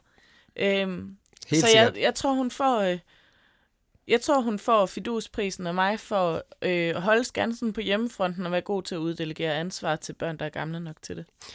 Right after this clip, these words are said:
Speaker 2: Er du lidt træt af den her skildring med, at hun nærmest er bagud på point i forhold til sine børn, fordi hun har en karriere? Er, er det, er det for dateret i dine øjne?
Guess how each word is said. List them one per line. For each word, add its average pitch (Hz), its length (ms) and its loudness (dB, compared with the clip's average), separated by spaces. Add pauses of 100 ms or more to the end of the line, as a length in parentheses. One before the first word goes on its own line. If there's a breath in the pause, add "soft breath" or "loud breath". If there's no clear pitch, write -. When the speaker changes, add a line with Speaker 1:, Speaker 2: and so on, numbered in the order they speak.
(200 loud breath)
Speaker 2:
Er 127 80 2
du 139 80 4
lidt 160 160 0
træt 180 240 2
af 170 100 -2
den 135 120 -4
her 131 140 -2
skildring 139 520 2
med, 131 140 4
at 131 120 2
hun 120 100 0
nærmest 123 380 0
er 123 40 2
bagud 123 380 0
på 113 160 -6
point 123 300 0
i 127 40 0
forhold 123 240 0
til 107 120 -6
sine 117 200 -4
børn, 120 240 0
fordi 113 160 -2
hun 113 140 0
har 117 140 2
en 113 120 -4
karriere? 117 560 -2
Er, 127 160 -2
er 139 100 0
det, 147 180 4
er 143 60 4
det 143 160 4
for 135 100 0
dateret 120 480 0
i - 20 -2
dine 113 280 -2
øjne? 107 240 -4